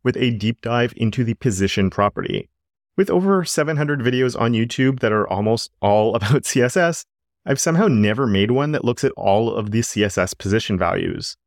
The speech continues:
I've compared relative and absolute in the past, I've done a few looks at sticky, but I felt like a deep dive video would be a good idea.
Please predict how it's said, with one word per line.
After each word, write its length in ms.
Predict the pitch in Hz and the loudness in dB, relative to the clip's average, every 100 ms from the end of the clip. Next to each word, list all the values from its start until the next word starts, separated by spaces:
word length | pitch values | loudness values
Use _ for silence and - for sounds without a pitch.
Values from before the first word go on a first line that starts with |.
| _ _ _ - | _ _ _ -2
I've 240 | 113 107 | 0 0
compared 640 | - 113 - 110 120 143 110 | 0 -2 -2 -2 0 -2 -4
relative 380 | 113 113 120 | -4 -2 -2
and 100 | 101 | -2
absolute 460 | 95 90 - 143 180 | -4 -4 0 2 2
in 60 | 175 | 0
the 60 | |
past, 540 | 160 160 165 160 151 - | -2 0 2 0 -2 -4
I've 180 | 98 95 | -4 -2
done 140 | 104 | 0
a 80 | 101 | -2
few 220 | - 107 | -2 0
looks 280 | 107 - - | 0 -2 -6
at 220 | 107 95 - | -4 -4 -4
sticky, 540 | - 151 160 156 151 _ _ - | -4 -2 0 0 -2 _ _ -2
but 220 | 127 139 | 0 2
I 80 | 127 | 0
felt 220 | - 147 | 0 -2
like 160 | 151 139 | -4 -2
a 140 | 127 | -2
deep 360 | 104 151 190 - | 0 -2 -2 -2
dive 260 | 131 120 | 0 0
video 400 | 104 101 107 107 | 0 0 2 2
would 240 | 110 110 98 | 2 0 0
be 340 | 104 107 120 | -2 -2 -4
a 80 | 131 _ - | -10 _ -4
good 120 | 104 | -2
idea. 440 | 123 180 277 82 | -2 -2 -2 -2